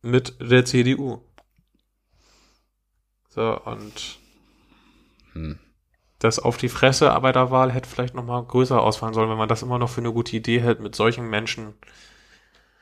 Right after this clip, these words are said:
Speaker 1: so zusammenzuarbeiten.
Speaker 2: Tja.
Speaker 1: Aber wir wollen jetzt nicht politisch werden.
Speaker 2: <laughs> Nein, also, also niemals. Nein.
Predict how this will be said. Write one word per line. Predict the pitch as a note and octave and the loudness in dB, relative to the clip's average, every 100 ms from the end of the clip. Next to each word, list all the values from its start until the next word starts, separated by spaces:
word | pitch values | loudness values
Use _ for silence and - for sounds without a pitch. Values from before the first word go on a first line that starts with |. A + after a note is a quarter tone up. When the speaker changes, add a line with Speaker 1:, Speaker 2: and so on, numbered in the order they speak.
| _ _ | _ _
Speaker 1:
so | - C#3 | 4 4
zusammenzuarbeiten. | D3 C3+ A2+ A2 A2+ - G2 F#2 G2 G2 G2+ _ - | 4 2 6 6 4 -4 -4 -4 -8 -10 -16 _ -18
Speaker 2:
Tja. | - F2+ - _ _ _ _ _ _ _ _ - - _ | -8 -8 -8 _ _ _ _ _ _ _ _ -18 -18 _
Speaker 1:
Aber | - F#3+ F#3+ F3 | 6 8 10 8
wir | C#3+ | 8
wollen | C#3+ D3+ | 8 8
jetzt | C#3 | 4
nicht | B2+ | 2
politisch | - D#3 - F3+ | 6 6 8 6
werden. | E3+ D#3+ G3+ G3 A#3+ - | 6 6 4 2 -2 2
Speaker 2:
<laughs> | G3 | 6
Nein, | - F#3 F#3 - - | 8 8 4 2 2
also, | E3+ F3 - - - - G3+ | 2 4 2 -2 -8 -6 4
also | C3 C3+ B2+ | 6 6 2
niemals. | C3 C3 G#2 D#2+ - - _ - | 0 2 2 2 -2 -12 _ -2
Nein. | G2+ | 0